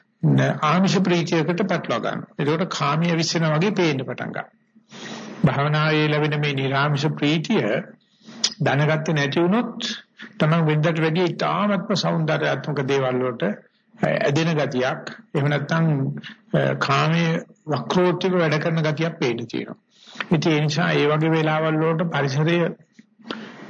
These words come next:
බේරෙන්න, පරිසරයක හිටියොත් තමයි බේරෙන්න පුළුවන් වෙන්නේ. එහෙම නැති වුණොත් එහෙම සමහරලාට විචක්‍රමණය වෙන මට්ටමටපත් වෙන්න ඉඩ තියෙනවා.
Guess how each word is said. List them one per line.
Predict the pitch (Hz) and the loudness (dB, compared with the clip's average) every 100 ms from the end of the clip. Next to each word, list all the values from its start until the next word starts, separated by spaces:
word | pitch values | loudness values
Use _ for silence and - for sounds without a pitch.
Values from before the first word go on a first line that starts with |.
| - | -2
බේරෙන්න, | 156 151 175 165 | 0 2 2 0
පරිසරයක | 135 139 139 160 165 | 0 -2 0 0 0
හිටියොත් | 135 143 180 190 - | 0 -2 0 -2 -2
තමයි | 170 175 | -2 0
බේරෙන්න | 147 143 147 143 | 0 0 -2 -2
පුළුවන් | 151 139 | -2 0
වෙන්නේ. | 135 139 147 | -2 0 0
එහෙම | 139 | 0
නැති | 139 135 | 0 0
වුණොත් | 147 143 160 | -2 -2 -2
එහෙම | 170 | -2
සමහරලාට | 156 147 135 131 127 160 214 - - - _ | -2 -2 -2 -2 -2 -2 -4 -10 -20 -20 _
විචක්‍රමණය | 147 147 160 156 160 151 | -2 0 0 0 2 2
වෙන | 143 | 2
මට්ටමටපත් | 139 135 131 139 131 175 170 - _ - 127 | 2 0 -2 -2 0 -2 -2 -10 _ -6 -4
වෙන්න | - 131 | -4 -2
ඉඩ | 76 - | -2 -2
තියෙනවා. | - 98 - | -4 -6 -6